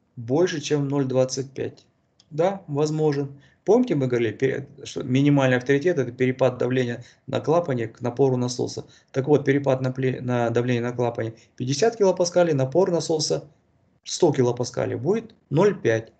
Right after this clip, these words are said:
Гораздо выше, чем ноль двадцать пять. Да, нормально, все хорошо. Расчет К В клапана. Подставив наши значения, расход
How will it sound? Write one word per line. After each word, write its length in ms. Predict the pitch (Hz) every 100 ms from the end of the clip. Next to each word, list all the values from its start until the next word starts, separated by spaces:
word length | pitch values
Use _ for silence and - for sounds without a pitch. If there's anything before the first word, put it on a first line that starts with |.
| _
Гораздо 400 | 127 135 131 120
выше, 280 | 127 214 147
чем 180 | 131 135
ноль 140 | 131
двадцать 300 | 120 123 -
пять. 240 | 175 170 - _ _
Да, 180 | 143 196
нормально, 560 | 160 117 107 107 107 113
все 160 | - -
хорошо. 360 | - 135 - - _ _ - - - _ - _ _ _ _ _
Расчет 360 | 131 151 202 185
К 220 | - 208
В 160 | 165 131
клапана. 580 | 123 113 120 120 120 -
Подставив 520 | - 135 - 147 127 143
наши 440 | 131 127 123 - - -
значения, 880 | 117 123 143 - 143 113 107 110 - - _
расход 580 | - 127 127 139 123 -